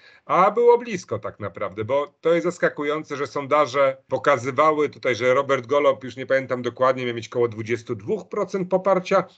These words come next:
a Janez Janša dwadzieścia i pół albo dwadzieścia jeden. W każdym razie partie szły łeb w łeb, przy czym większą zdolność koalicyjną miała ta partia Ruch Wolności, e, Roberta Goloba. No i zgodnie z tymi sondażami, no tutaj Janša cały czas, biorąc pod uwagę jego doświadczenie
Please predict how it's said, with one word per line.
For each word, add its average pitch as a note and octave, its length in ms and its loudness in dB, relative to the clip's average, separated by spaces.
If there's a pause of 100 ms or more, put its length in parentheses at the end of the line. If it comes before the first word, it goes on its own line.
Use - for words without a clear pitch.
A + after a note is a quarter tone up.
a A#2+ 100 0
Janez C3+ 320 2
Janša C3+ 320 0
dwadzieścia A#2 500 0
i G#2+ 120 -2
pół F#3+ 320 0
albo C3+ 200 2
dwadzieścia A#2+ 460 -2
jeden. G3+ 400 -2
W - 60 -20
każdym A3 300 -2
razie F#3 180 0
partie F#3 460 4
szły E3 400 0 (220)
łeb D3 220 6
w F#2 80 -12
łeb, F#2 420 -4
przy D3 100 -14
czym C#3+ 160 -4
większą D#3+ 320 2
zdolność D3 380 -4
koalicyjną C#3 520 -2
miała B2+ 260 2
ta B2+ 120 -4
partia A#2+ 600 0 (160)
Ruch B2 260 2
Wolności, B2 600 2 (600)
e, A2 380 4
Roberta A#2 420 2
Goloba. G#2 420 2
No G3+ 180 -4
i A3+ 340 -10
zgodnie E3 420 2
z F3+ 60 -12
tymi F3+ 200 0
sondażami, D#3+ 580 0
no D#3+ 180 -2
tutaj E3+ 520 -4
Janša D#3+ 420 0
cały D#3+ 300 0
czas, D3 380 -2
biorąc C3+ 280 -2
pod B2+ 180 -8
uwagę B2 260 2
jego A#2+ 200 2
doświadczenie A#2 800 -4